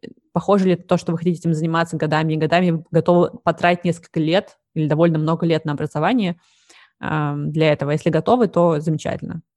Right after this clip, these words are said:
Опять же, такие ситуа-, случаи есть. Есть люди, которые в взрослом возрасте перешли в науку и стали,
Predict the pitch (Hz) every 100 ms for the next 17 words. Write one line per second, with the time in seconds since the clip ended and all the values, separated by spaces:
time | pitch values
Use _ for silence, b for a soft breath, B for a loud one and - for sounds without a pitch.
0 | _ _ - 185 196 190 185 165 156 -
1 | 160 220 - 170 - - - 202 175 170
2 | 151 165 240 - 190 185 202 180 175 185
3 | 175 165 185 185 170 180 160 165 - 156
4 | 160 156 - 170 156 165 170 170 170 156
5 | - 160 151 151